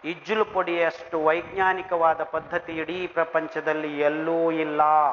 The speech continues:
ನಮ್ಮ ಭಾರತ ದೇಶದಲ್ಲಿ ಮಾತ್ರ ಇದ್ದಿದ್ದು ಆಕ್ಟಿವೇಟೆಡ್ ಚಾರ್ಕೋಲ್. ಅದು ತನ್ನದೇ ಆದ ಅದ್ಭುತವಾದ ಕ್ರಮೆಯಲ್ಲಿ ಸೂಕ್ಷ್ಮ ಜೀವಿಗಳನ್ನ ಹೀರಿಕೊಳ್ಳುತ್ತೆ.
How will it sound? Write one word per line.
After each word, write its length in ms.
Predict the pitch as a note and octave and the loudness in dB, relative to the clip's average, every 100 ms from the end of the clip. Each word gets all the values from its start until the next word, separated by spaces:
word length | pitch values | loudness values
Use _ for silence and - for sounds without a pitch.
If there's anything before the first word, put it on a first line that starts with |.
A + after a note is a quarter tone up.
| - - - - _ _ _ - | -2 -10 -18 -20 _ _ _ -2
ನಮ್ಮ 280 | D#3 D#3+ D#3 | 0 0 -2
ಭಾರತ 520 | - D#3 F3 F#3 F#3 | 2 2 4 0 -4
ದೇಶದಲ್ಲಿ 760 | F3+ F3+ F3 F3 F3 F3 F3 | -6 -6 -6 -6 -4 -2 -2
ಮಾತ್ರ 520 | E3 E3+ G3 G3+ - | 0 4 4 2 -2
ಇದ್ದಿದ್ದು 1120 | G#3 G3 G3 F#3 - G3 F#3+ F#3+ G3 G3+ F3 C3 - - - - _ _ _ E3+ | 2 4 2 -2 -8 -8 -8 -4 -2 0 0 -2 -8 -18 -20 -20 _ _ _ 0
ಆಕ್ಟಿವೇಟೆಡ್ 840 | F#3+ - G3 F#3+ F#3+ F#3+ F#3+ F3+ | 0 -4 -10 -6 -6 -6 -8 -4
ಚಾರ್ಕೋಲ್. 680 | F3+ F3+ F3+ - F3+ F3 B2+ - - - - _ _ _ _ _ _ - | 2 4 2 0 2 2 0 -8 -16 -20 -20 _ _ _ _ _ _ -2
ಅದು 560 | D3 E3+ A#3 D4 - - - - _ | 0 0 0 0 -6 -16 -20 -20 _
ತನ್ನದೇ 720 | - D#3 F#3 G3+ G3 G3+ G#3 G#3 | 0 2 2 0 0 -2 -2 2
ಆದ 300 | G3 F#3 F#3 | 4 4 4
ಅದ್ಭುತವಾದ 760 | E3+ E3+ - G3 G3 F3+ F3 F3 | 0 0 -6 -6 0 4 4 2
ಕ್ರಮೆಯಲ್ಲಿ 1120 | E3+ - E3 F3 F3+ E3+ D#3+ D3+ F3 A3 A3+ - - - - - | -4 -4 -2 0 0 -2 -2 -4 -4 -4 -6 -12 -20 -20 -20 -4
ಸೂಕ್ಷ್ಮ 480 | F#3 A3+ - - F#3+ | 2 2 2 0 0
ಜೀವಿಗಳನ್ನ 800 | F#3 F#3 F3 F3 E3+ E3 D#3 E3 G3+ B3+ - - - - | 0 -4 -4 0 2 4 2 4 4 4 -2 -10 -20 -12
ಹೀರಿಕೊಳ್ಳುತ್ತೆ. 1200 | G3 A#3+ A#3+ E3+ F#3 E3+ - F#3 F3+ E3 B2 | -6 -2 -2 0 2 2 0 2 2 2 -2